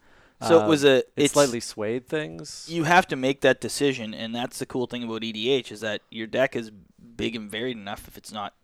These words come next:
Speaker 1: you know, following the lists
Speaker 2: Yeah.
Speaker 1: to, to do that. So when we played, we said, "Well, we're just gonna focus on each other, and we'll use other things against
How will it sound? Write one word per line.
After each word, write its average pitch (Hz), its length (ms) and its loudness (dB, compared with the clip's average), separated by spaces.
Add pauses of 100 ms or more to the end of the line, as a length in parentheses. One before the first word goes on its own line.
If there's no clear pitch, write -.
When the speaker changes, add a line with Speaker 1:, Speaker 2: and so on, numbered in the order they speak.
Speaker 1:
you 104 120 -18
know, 90 100 -14
following 101 400 -6
the 95 80 -14
lists 104 460 -8 (280)
Speaker 2:
Yeah. 98 180 -12 (280)
Speaker 1:
to, 156 140 0
to - 260 -8
do 131 160 -6
that. - 300 -10
So 123 240 -2
when 123 160 -2
we 131 120 0
played, 147 300 4
we 123 140 -6
said, 120 220 -2
"Well, 117 200 -6
we're 123 120 -4
just 120 140 -12
gonna 120 120 -8
focus 117 320 -8
on 113 80 -10
each 107 160 -8
other, 127 180 -2
and 117 160 -10
we'll 120 80 -6
use 113 240 -8
other 110 160 -8
things 107 320 -12
against 104 440 -16